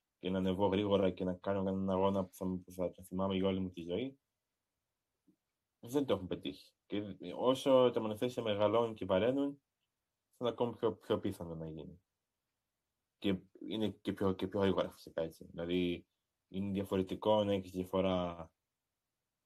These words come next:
τριών, τεσσάρων, πέντε, έξι δεκάτων του δευτερολέπτου στον γύρο από έναν,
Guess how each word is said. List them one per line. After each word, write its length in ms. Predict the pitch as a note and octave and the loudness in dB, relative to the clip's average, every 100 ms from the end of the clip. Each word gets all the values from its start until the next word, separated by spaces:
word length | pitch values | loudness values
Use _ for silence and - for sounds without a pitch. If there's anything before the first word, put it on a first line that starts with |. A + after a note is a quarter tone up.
| _ | _
τριών, 400 | - G#2 G#2+ G2 | 2 4 4 0
τεσσάρων, 480 | G2 G#2 G#2 G2 - | 0 2 4 2 2
πέντε, 320 | G2 F#2+ F2+ | 2 4 2
έξι 300 | F#2+ - E2+ | 2 0 -2
δεκάτων 600 | F2 G2 F2+ F2+ E2 - _ _ | 2 4 2 0 -6 -12 _ _
του 60 | - | -12
δευτερολέπτου 520 | F2+ - F2+ F#2 - | -10 -4 -2 -2 -6
στον 220 | F#2 F2 | -8 -6
γύρο 280 | F2 F#2 F#2 | -4 -2 -2
από 160 | F2 F#2 | -2 -2
έναν, 500 | F2+ F2 E2+ E2 | -4 -4 -8 -12